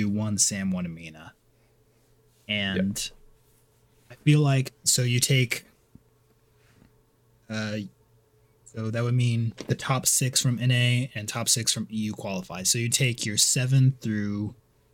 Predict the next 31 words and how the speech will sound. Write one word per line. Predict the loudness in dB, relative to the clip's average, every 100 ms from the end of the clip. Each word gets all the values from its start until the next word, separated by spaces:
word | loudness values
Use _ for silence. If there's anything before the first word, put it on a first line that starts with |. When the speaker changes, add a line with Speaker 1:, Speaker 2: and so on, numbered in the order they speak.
| _ _ _ -2
Speaker 1:
ten, | 2 6 6 6 4 2 -2 _ _ _ _
maybe | -4 -2 -2 -4
twelve. | -4 -4 -2 -2 -4 -6
I | -8
don't | -6
know | -6 -6 -8 -10 _ _
how | -8
many | -6
teams | -4 -4 -4 -6 -6
would | -10
be | -8 -10
really, | -8 -12 -14 -16 -20 _ _ _ _ _ _ _ _ _ _ -12
you | -4
know, |
Speaker 2:
Mm-hmm. | -2 0 -2 -6 _ _ _ _ _ _ _
Speaker 1:
valuable | -8 -4 -2 -4 -4 -6
to | -8 -10
have | -10 -8
this | -2 -2
for. | -2 -10 -10 -12 _
But | -6
you | -2
take | 2 0 0 -10 _
your | -4 -2
bottom | 0 2 2 2
four | 0 2 4 2
from | 0 -2 -2
N | 0 2
A, | 4 4 2 0 _ _ _ _ _ -2
E |
U, | 0 2 2 4 4 2